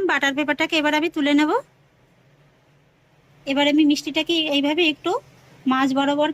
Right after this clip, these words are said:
কেটে পিস পিস করে কেটে নেব। তারপরে আবারও মিষ্টিটাকে এইভাবে একটু স্লাইস করে পিস পিস করে কেটে নেব। এবার না এই মিষ্টিগুলোর ভিতরে একেবারে দোকানের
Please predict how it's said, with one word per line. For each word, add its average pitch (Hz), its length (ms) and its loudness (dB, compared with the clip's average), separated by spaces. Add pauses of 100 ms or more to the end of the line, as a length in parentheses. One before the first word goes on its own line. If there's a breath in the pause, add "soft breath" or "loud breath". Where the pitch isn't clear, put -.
কেটে 285 320 0 (540)
পিস - 220 -4
পিস 277 200 -2
করে 302 160 0
কেটে 294 260 0
নেব। 294 180 4 (3750)
তারপরে 269 360 -2 (100)
আবারও 285 380 -2
মিষ্টিটাকে 359 540 0
এইভাবে 302 440 0 (120)
একটু 320 220 -6 (540)
স্লাইস 277 380 -2
করে 311 220 0
পিস 294 240 -4
পিস 277 220 -4
করে 302 200 0
কেটে 285 240 0
নেব। 302 120 0 (2250)
এবার 302 260 2
না 392 120 2
এই 381 140 -2
মিষ্টিগুলোর 330 540 0
ভিতরে 339 240 0 (120)
একেবারে 302 260 -2 (120)
দোকানের 349 320 0